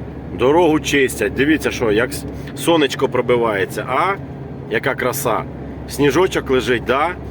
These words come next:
Дерева в такої, як ото в, е, в такому насті, типа, е, легка такий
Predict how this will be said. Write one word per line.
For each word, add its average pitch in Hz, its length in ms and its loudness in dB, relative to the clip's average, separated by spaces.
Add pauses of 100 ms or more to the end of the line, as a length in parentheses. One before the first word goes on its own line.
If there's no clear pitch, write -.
(220)
Дерева 139 340 2
в 127 60 -2
такої, 135 380 4
як 127 160 2
ото 127 160 -2
в, 117 140 -2
е, 131 200 0
в - 80 -4
такому 131 380 2
насті, 160 400 0
типа, 110 360 -2
е, 101 500 -2
легка 123 260 2
такий 117 360 -2